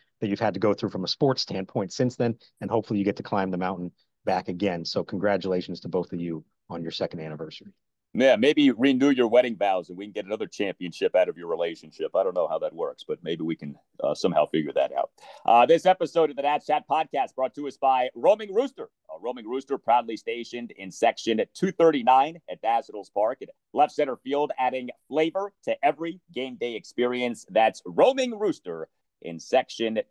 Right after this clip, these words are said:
Speaker 2: two thirty-nine. You can hit us up on X at Nats underscore chat. You can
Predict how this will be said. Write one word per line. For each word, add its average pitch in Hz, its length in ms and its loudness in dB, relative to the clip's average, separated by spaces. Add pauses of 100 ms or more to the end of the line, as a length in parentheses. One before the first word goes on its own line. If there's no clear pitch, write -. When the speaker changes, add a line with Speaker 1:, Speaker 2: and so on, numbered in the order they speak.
Speaker 2:
two 104 420 -2 (180)
thirty-nine. 76 720 -4
You 67 120 -14
can - 160 -12
hit 98 140 2
us 90 120 0
up 98 220 4
on 82 280 4
X 139 300 0
at 107 160 -2
Nats 110 320 -2 (240)
underscore 156 480 0
chat. 185 320 0
You 127 120 -10
can 113 180 -14